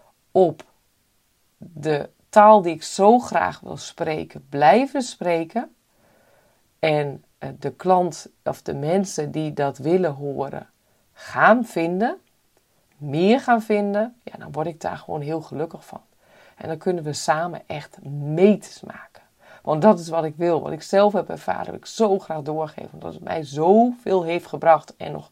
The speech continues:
zoveel meer gaat brengen. Dat voel ik nu al. Dus bij deze, bewustwording. Word je bewust van wat je denkt. Want dan maakt echt verschil in alles wat je voelt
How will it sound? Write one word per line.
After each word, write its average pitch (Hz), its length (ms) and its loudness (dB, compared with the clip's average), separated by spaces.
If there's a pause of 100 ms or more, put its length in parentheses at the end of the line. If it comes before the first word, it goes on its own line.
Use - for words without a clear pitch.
(260)
zoveel 233 640 4
meer 226 260 4
gaat 160 220 0
brengen. 180 500 -2 (420)
Dat - 160 -10
voel 196 200 0
ik 170 120 -2
nu 160 180 -6
al. 156 280 -6 (440)
Dus 175 340 -2 (120)
bij 156 160 0
deze, - 420 -10 (120)
bewustwording. 160 800 -6
Word 233 260 6
je 233 100 -2
bewust 208 380 4
van 165 120 -4
wat 160 180 -2
je 143 100 -8
denkt. 151 440 -10 (320)
Want 151 220 -2
dan 180 200 4
maakt 202 440 4
echt 196 260 -2
verschil 160 460 -8
in 147 200 -12
alles 180 360 0
wat 151 280 -12
je 143 120 -18 (320)
voelt 180 520 -2